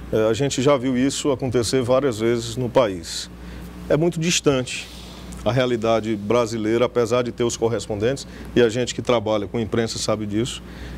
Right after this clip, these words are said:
a, a distância da realidade desses veículos de comunicação é muito grande. Então passa aí por interferência e ruídos partidários, passa por quem tem influência e capacidade de direcionar o discurso. Eu acredito que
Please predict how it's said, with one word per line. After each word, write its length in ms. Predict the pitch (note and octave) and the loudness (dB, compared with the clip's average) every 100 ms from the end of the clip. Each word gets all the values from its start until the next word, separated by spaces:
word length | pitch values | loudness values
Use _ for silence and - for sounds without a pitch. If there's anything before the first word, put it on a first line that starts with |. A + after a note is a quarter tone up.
| - - | -12 0
a, 560 | A2+ A2+ A2 D2 C2+ | 4 4 2 -2 -2
a 20 | A#2 | 0
distância 720 | B2+ - - E3 F3+ - A#2+ | 0 0 4 4 4 0 -2
da 180 | G#2+ A#2+ | 2 2
realidade 720 | A#2+ C3 A#2+ G#2+ B2 A2+ G2+ | 2 0 0 2 2 2 -2
desses 400 | G#2 B2 A#2+ A2 | 0 0 0 -2
veículos 400 | A#2+ A#2 A2 G#2+ | 0 0 -2 -8
de 60 | G#2 | -4
comunicação 460 | G#2+ G2+ G2+ B2+ | -4 -2 -2 -2
é 40 | C#3 | -2
muito 180 | C#3+ | -2
grande. 360 | C#3+ A#2 G#2+ - - - - - | 0 2 0 -6 -18 -18 -16 -4
Então 280 | - C3 E3+ | -2 2 2
passa 360 | F3 G#3+ G3 F3 | 4 2 4 6
aí 120 | F3 | 6
por 120 | E3 | 6
interferência 680 | D3+ C#3+ C#3 C3+ A#2+ C3+ C3+ | 4 4 4 2 2 2 2
e 40 | |
ruídos 440 | A#2+ B2+ B2 A#2 G2+ | 2 4 2 2 0
partidários, 840 | A2+ A#2 F3 B2+ B2 C3 G#2 - - - - | -2 -2 0 4 4 2 -2 -12 -16 -16 -6
passa 460 | - C#3 D3 C#3 C3+ | 4 6 6 2 -4
por 180 | - B2+ | -2 2
quem 200 | D3+ C3+ | 2 4
tem 220 | C3+ C#3+ | 2 0
influência 520 | B2 C3+ B2 B2 - | 0 0 2 2 -2
e 40 | G#2 | 0
capacidade 680 | A2+ B2 A#2 A#2 A2 A2+ | 0 0 -2 0 0 0
de 80 | A2 | -2
direcionar 640 | A2 A#2 A#2 - A2+ G#2 G2 - - - | 0 2 0 -2 -4 -4 -4 -12 -16 -4
o 80 | A2+ | 0
discurso. 760 | A#2 C#3 - B2+ C#3 C3+ - C3+ - - - - | 2 2 2 2 2 2 -6 -12 -14 -16 -16 4
Eu 180 | E3 F#3+ | 6 8
acredito 600 | F3 D#3 A#2 B2+ - - | 6 2 2 -2 -2 -12
que 540 | - C3 C3 B2+ A#2 | 0 4 4 4 4